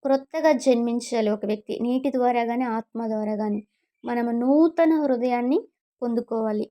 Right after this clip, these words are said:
నూతనమైనటువంటి మనస్సును పొందుకోవాలి. అప్పుడు మనం నూతనంగా జన్మించినట్లుగా క్రీస్తులో, క్రీస్తు రక్తము చేత ఎప్పుడైతే కడగబడతామో, అప్పుడు నూతనమైనటువంటి వ్యక్తులంగా మనం మార్చబడతాం. నీ జీవితం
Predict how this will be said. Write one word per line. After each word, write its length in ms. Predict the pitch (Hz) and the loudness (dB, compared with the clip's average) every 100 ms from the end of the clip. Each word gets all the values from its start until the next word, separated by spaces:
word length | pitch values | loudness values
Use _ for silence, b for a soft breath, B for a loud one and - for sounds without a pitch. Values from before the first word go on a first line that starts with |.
| - | -6
నూతనమైనటువంటి 1000 | 240 277 320 330 311 277 254 240 240 233 | 0 2 2 2 0 0 -2 -4 -6 -4
మనస్సును 760 | 226 220 233 277 277 302 320 480 _ _ _ - | -2 -2 0 -2 0 2 2 0 _ _ _ -6
పొందుకోవాలి. 720 | 254 226 220 220 214 208 208 _ _ _ _ 254 | -2 -2 -2 -2 -2 -2 -4 _ _ _ _ -6
అప్పుడు 340 | 262 - 480 247 | -4 -4 -6 -6
మనం 300 | 240 240 240 | -4 -2 0
నూతనంగా 680 | 269 311 311 294 277 302 | 2 2 2 2 2 0
జన్మించినట్లుగా 1080 | 320 262 240 247 269 262 269 247 226 226 240 320 _ _ _ - | 0 0 0 2 0 0 -2 -4 -6 -6 -4 -6 _ _ _ -6
క్రీస్తులో, 640 | 294 294 330 - 339 294 - | 0 2 2 0 0 2 2
క్రీస్తు 480 | - 254 285 - | -2 -2 -2 -2
రక్తము 440 | 240 226 - 285 285 | 0 0 0 0 0
చేత 320 | 277 269 254 | 0 -4 -2
ఎప్పుడైతే 400 | 254 247 240 247 | -4 -4 -6 -6
కడగబడతామో, 880 | 262 226 233 247 240 220 226 254 427 _ _ _ | -8 -6 -2 -2 -2 -4 -4 -2 -2 _ _ _
అప్పుడు 460 | 247 240 254 233 240 262 _ _ - | -8 -2 0 0 -2 -6 _ _ -2
నూతనమైనటువంటి 880 | 262 320 359 349 302 262 240 226 233 | 4 4 4 4 4 0 -4 -4 -2
వ్యక్తులంగా 600 | 233 226 285 277 269 277 | -4 -4 -2 2 2 2
మనం 260 | 294 247 233 | 0 0 -4
మార్చబడతాం. 760 | 226 226 - 247 220 202 208 - _ _ _ - | -4 -6 -4 0 0 0 -8 -14 _ _ _ -8
నీ 120 | 269 | -2
జీవితం 480 | 269 269 311 370 349 | -2 2 2 2 0